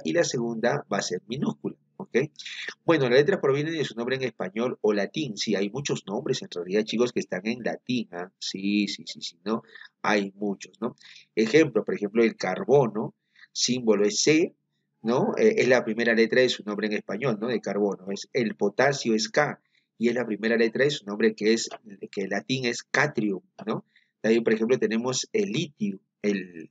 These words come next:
perdón, el litio, ¿no? Este es litio, pero ¿proviene de quién? De su nombre en latín, que es litium, ¿no? Del sodio también, mira, tenemos el sodio.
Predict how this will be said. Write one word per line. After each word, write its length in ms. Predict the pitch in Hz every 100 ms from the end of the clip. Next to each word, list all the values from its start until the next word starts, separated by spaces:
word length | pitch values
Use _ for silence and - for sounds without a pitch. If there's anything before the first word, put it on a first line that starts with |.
| -
perdón, 240 | 135 - -
el 100 | 113
litio, 420 | - - 120 - _ _ _ _ _ _
¿no? 220 | 110 123
Este 220 | 113 113
es 80 | 113
litio, 420 | 151 - 113 143 -
pero 460 | 101 95 92 90
¿proviene 380 | - 104 110 123
de 160 | 117 101
quién? 320 | 156 127 95 _ _ _ - -
De 140 | 107
su 180 | 101 101
nombre 300 | 101 110 127
en 80 | 120
latín, 300 | 98 120 120
que 140 | 117
es 180 | 113 -
litium, 500 | 127 156 - 104 92 _ _ _ _ _ _ _ _ _ _ _ _ _ _ _ _ _
¿no? 200 | 110 -
Del 180 | - 107
sodio 380 | - 139 147 139
también, 260 | 117 151 143
mira, 160 | 107 -
tenemos 360 | 101 117 123
el 80 | 101
sodio. 460 | - 117 101 -